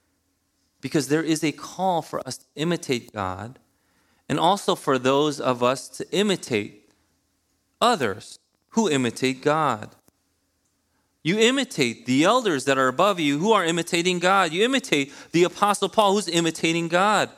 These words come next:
That's how society has changed. Your children should imitate you as you imitate God.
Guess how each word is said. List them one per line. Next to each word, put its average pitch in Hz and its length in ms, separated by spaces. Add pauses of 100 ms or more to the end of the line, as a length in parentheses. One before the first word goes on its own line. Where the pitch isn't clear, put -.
(240)
That's 220 200
how 240 100
society 190 640
has 165 120
changed. 190 360 (160)
Your 196 160
children 208 800 (120)
should 180 240
imitate 220 640
you 147 300 (200)
as 202 300
you 220 100
imitate 185 640
God. 190 580